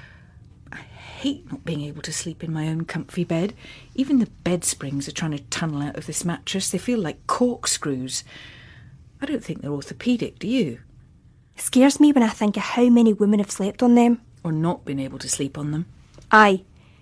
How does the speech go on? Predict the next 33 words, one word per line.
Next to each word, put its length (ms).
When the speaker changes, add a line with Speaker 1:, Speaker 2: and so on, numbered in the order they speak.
Speaker 2:
Tens 260
of 80
thousands 460
of 80
sick 260
bodies 460
leaving 320
glorious 440
skid 280
marks. 420
Speaker 1:
That's 320
a 160
horrible 1000
thought. 920
If 140
they 100
did 320
that 160
ultraviolet 640
light 320
test, 460
you 80
know, 140
the 100
one 160
they 80
do 160
in 100
hotel 440
beds. 560
Speaker 2:
The 80
blue 240
light? 300